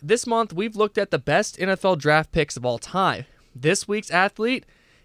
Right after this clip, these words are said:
is Richard Sherman, the best corner of the past decade. Sherman was drafted a hundred fifty-fourth overall in the fifth round of the two thousand eleven N F L Draft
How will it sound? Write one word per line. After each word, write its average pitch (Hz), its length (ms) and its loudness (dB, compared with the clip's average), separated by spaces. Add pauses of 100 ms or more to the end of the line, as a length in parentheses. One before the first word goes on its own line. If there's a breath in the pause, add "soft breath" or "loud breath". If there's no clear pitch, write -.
is 147 220 2
Richard 170 580 -2
Sherman, 156 600 2
the 131 160 2
best 147 400 2
corner 160 560 -2
of 147 200 2
the 147 100 2
past 143 460 0
decade. 127 480 0 (380 soft breath)
Sherman 226 380 2
was 208 140 2
drafted 165 380 0
a 135 60 0
hundred 190 420 0
fifty-fourth - 1040 -2
overall 147 600 0 (240 loud breath)
in 147 100 -4
the 139 60 -2
fifth 220 280 6
round 180 240 2
of 139 60 -8
the 120 60 -10
two 202 160 -4
thousand 190 360 0
eleven 160 340 4
N 147 160 0
F 165 140 0
L 160 120 2
Draft 139 400 0